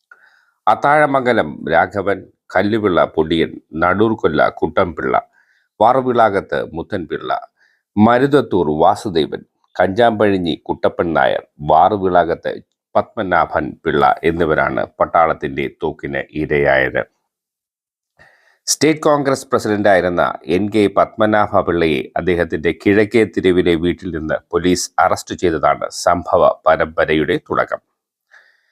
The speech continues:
വിവരമറിഞ്ഞ സ്റ്റേറ്റ് കോൺഗ്രസ് പ്രവർത്തകർ അദ്ദേഹത്തിന്റെ വീടിന് മുന്നിൽ തടിച്ചുകൂടി. അദ്ദേഹത്തെ കൊണ്ടുപോകാനാവില്ലെന്ന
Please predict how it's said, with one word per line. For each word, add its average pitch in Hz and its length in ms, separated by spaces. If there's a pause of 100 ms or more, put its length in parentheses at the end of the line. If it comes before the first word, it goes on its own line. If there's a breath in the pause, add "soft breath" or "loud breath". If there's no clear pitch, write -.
(160 soft breath)
വിവരമറിഞ്ഞ 127 720
സ്റ്റേറ്റ് 117 440
കോൺഗ്രസ് 98 480
പ്രവർത്തകർ 78 500
അദ്ദേഹത്തിന്റെ 82 500
വീടിന് 90 380
മുന്നിൽ 80 280 (100)
തടിച്ചുകൂടി. 76 640 (920)
അദ്ദേഹത്തെ 117 440
കൊണ്ടുപോകാനാവില്ലെന്ന 101 1160